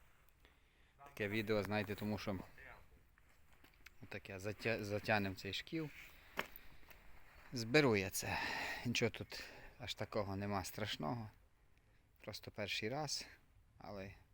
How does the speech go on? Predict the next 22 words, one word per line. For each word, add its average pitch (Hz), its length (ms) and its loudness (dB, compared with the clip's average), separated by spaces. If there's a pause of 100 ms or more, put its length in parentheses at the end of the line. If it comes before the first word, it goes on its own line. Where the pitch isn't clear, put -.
(120)
коробки 117 460 -2
роблю, 104 240 -2
які - 220 -6
хочеш, - 400 -4 (380)
то - 120 -12
що - 140 -10
це 110 200 -2
не 95 120 -2
зберу. 101 260 -12 (120)
Дасть 98 220 -6
Бог, 101 240 -6 (840)
зберу. 98 500 -2 (360)
Так 101 200 -12
що - 140 -8 (1900)
така 110 380 2 (260)
картина. 98 520 -2 (880)
Перемиваю 120 640 6
все, 107 240 2
все 101 240 0
мию, 113 380 6
все 104 260 -2
складаю. 107 680 4